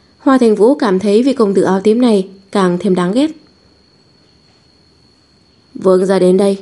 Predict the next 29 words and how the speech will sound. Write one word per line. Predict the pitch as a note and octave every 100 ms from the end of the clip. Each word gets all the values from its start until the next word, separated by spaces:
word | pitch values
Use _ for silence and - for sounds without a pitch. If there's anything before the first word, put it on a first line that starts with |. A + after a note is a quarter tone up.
| - - _
tại | - G#3+
sao | G3+ A3
không | G#3+ A3
thông | G3
báo | F3+ A3
một | C4
tiếng?" | - F3+ B3+ - _ _ _ _ _ _ _ -
Mạnh | A#3 A3
Hoài | A3+
Cận | G#3 G#3+ F#3 G3
trách | B3+
cứ | B3 G3+
hạ | C4+ C4+
nhân. | F3+ G3 G3+ - - _ _ _ _ _ _ _ _ _ _ -
"Là | F#3+ F#3+
ta, | F#3 F#3+ G3+ G#3+ - - _
bảo | G3+ A3+
bọn | G#3+
họ | A3+ G3+
không | F#3+ A#3
được | G3+ F#3
thông | G#3 F#3+
báo, | F3 F3+ C#4 - _ _ _ _
sợ | - B3 G#3+
phá | A3+
hỏng | C4+ A#3 F#3+
tiếng | F#3 G3
sáo | F#3+ F#3
hay. | A3 G#3+